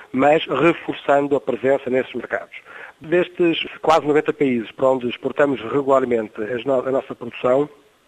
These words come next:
há dois blocos dominantes, que é o, o bloco europeu e o bloco americano, e, portanto, será certamente para estes dois blocos que uma boa parte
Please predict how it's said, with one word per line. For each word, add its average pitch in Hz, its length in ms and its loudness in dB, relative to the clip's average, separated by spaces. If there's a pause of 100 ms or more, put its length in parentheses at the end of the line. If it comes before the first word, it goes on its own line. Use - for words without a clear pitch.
há 139 120 2
dois 143 260 2
blocos 135 420 2
dominantes, 139 420 2
que 123 200 0
é 120 60 4
o, 120 300 -2
o 120 80 -4
bloco 127 280 2
europeu 127 460 2 (260)
e 131 120 -10
o 120 40 -4
bloco 120 400 2
americano, 147 600 2 (200)
e, 143 100 0
portanto, 123 460 -4 (140)
será 131 200 2
certamente 131 640 0 (260)
para 135 120 2
estes 135 260 2
dois 120 220 0
blocos 143 420 2
que 147 140 2
uma 139 200 0
boa 135 220 6
parte 143 560 0